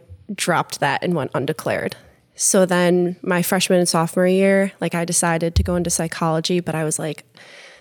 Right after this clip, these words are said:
"This isn't really what I wanna do." So after I had gotten involved with some of those things, then it made me realize, "Okay, I wanna go into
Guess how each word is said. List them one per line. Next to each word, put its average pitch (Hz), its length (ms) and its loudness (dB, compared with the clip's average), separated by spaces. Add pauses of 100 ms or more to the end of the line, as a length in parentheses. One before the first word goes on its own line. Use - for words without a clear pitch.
(220)
"This 226 200 2
isn't 226 220 4
really 190 200 6
what 185 140 4
I 180 60 4
wanna 170 240 4
do." 185 480 4 (320)
So 180 560 4
after 185 500 2
I 180 140 0
had 170 560 0 (180)
gotten 170 220 0
involved 170 600 0
with 214 120 2
some 233 180 4
of 233 80 4
those 254 240 4
things, 262 460 2
then 175 160 0
it 170 100 0
made 180 160 0
me 175 140 0
realize, 170 720 -2 (500)
"Okay, 170 300 -4
I 170 80 -4
wanna 170 240 -4
go 160 240 -4
into 170 680 -4